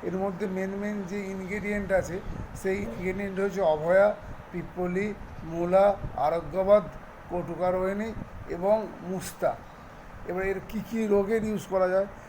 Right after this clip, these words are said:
এটা হচ্ছে fever associated with pain এবং constipation। জ্বরের সঙ্গে যদি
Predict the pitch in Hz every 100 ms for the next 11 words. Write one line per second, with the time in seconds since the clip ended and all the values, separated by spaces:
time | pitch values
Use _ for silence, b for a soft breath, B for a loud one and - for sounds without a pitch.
0 | B 185 190 220 - - 202 180 220 226
1 | - - 160 151 170 - 202 202 208 214
2 | - - - 185 196 208 165 175 185 180
3 | 170 190 185 - 175 160 151 139 135 160
4 | 185 - 196 208 202 202 214